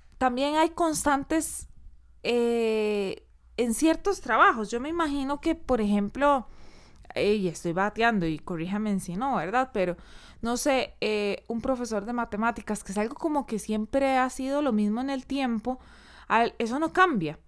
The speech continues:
pero cambia la forma en que se aprende, cambia las aplicaciones que existen o que salen en el mercado para aprender, ¿verdad? Pensemos que todo puede ser como la publicidad.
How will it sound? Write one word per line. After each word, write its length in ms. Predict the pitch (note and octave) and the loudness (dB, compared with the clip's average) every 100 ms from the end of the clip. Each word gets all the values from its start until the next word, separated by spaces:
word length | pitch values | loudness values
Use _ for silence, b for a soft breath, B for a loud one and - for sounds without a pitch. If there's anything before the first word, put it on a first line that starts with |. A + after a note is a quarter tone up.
| - - - | -20 -20 -4
pero 280 | A3+ A3 G#3+ | 0 0 2
cambia 320 | A#3+ A#3 E4 | 2 2 2
la 120 | D#4+ | 0
forma 300 | - G3+ G#3+ | 0 -2 -2
en 100 | B3+ | -2
que 160 | C4+ A#3 | -2 -2
se 140 | F#3+ | -2
aprende, 600 | E3 - A#3 G#3 G#3 C#4+ B B B B - | -2 2 2 2 0 -6 B B B B 0
cambia 880 | A3 G#3+ G#3 A3 A3+ A3+ A3+ A3+ - | 4 4 4 0 0 2 2 2 0
las 200 | G#3+ A3 | -2 -2
aplicaciones 720 | G3+ G3+ G3 F#3 F3 G3 G#3+ | -4 -4 -4 -4 -2 -2 -4
que 140 | - | -6
existen 720 | G#3 - - A#3+ A3+ A#3+ A3+ | -6 -6 -4 -2 -2 -4 -2
o 160 | G#3 F3+ | -2 -2
que 140 | G3 | -6
salen 440 | F3 - G#3+ B3+ C4 | -4 2 4 4 0
en 100 | A3+ | 0
el 100 | F#3 | 0
mercado 520 | F3 - G3+ G3 - | -2 -4 0 0 2
para 180 | B3 G3+ | 0 -2
aprender, 720 | - F3+ E3 F3+ G#3+ A#3 D4+ | -4 -4 -2 2 2 2 0
¿verdad? 500 | A3 D#3 E3 F#3+ - B B B B B - | -4 -2 0 0 -2 B B B B B 0
Pensemos 540 | B3 B3+ D4 F4+ F4+ | 2 2 2 2 0
que 160 | - D#4+ | -2 -2
todo 360 | - C#4 C#4+ | 6 6 6
puede 220 | D4+ C#4+ C#4+ | 4 2 2
ser 240 | D4 C4+ | -2 -4
como 800 | - D4 C#4 B3+ A#3 A3 G3 F3+ - B B B | -4 -4 -2 0 2 2 0 -2 -6 B B B
la 160 | A#3 | 4
publicidad. 540 | - A#3 A3 A3 A#3 | 6 2 2 0 2